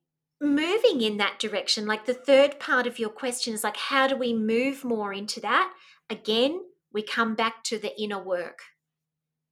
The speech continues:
It is not possible to be a leader like that, that is not threatened by others,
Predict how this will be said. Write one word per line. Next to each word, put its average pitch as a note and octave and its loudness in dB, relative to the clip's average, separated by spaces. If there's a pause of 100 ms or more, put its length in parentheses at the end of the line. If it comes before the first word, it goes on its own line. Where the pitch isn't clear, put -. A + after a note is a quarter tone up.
(460)
It B3 4
is B3 0
not B3 0
possible A#3+ -4
to - -4
be A3+ 2
a C4+ 6
leader G3+ -4
like G#3 -2
that, - -6
that G#3+ -2
is G#3+ 0
not A3+ -2
threatened B3+ -6
by G3 -4
others, F3+ -8